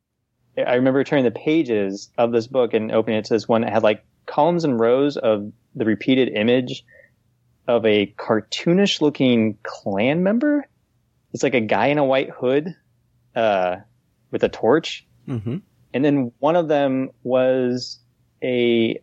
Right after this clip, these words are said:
Speaker 1: uh, cartoon of a black basketball player. And the top of the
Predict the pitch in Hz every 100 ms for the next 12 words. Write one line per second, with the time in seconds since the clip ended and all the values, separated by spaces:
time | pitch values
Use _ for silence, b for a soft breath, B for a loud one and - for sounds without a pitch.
0 | - 113 107 104 - - - - 120 -
1 | 120 110 107 104 92 98 101 - 92 104
2 | - 101 90 101 98 104 - _ _ _
3 | _ _ _ _ _ _ 117 113 104 107
4 | 104 117 127 113 120 104 107 104 101 101